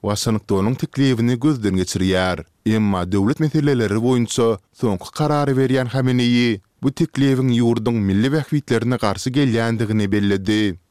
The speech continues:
"Milli garaşsyzlygyň esasy ýörelgeleriniň biri biz muny özümiz edip bileris" diýen prinsipdir diýip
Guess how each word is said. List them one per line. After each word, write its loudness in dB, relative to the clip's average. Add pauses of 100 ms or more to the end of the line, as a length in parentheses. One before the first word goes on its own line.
(200)
"Milli 2
garaşsyzlygyň 0 (120)
esasy -2
ýörelgeleriniň 2
biri 2 (300)
biz 0
muny 2
özümiz 0
edip -4
bileris" 0 (200)
diýen 0
prinsipdir -2 (100)
diýip 0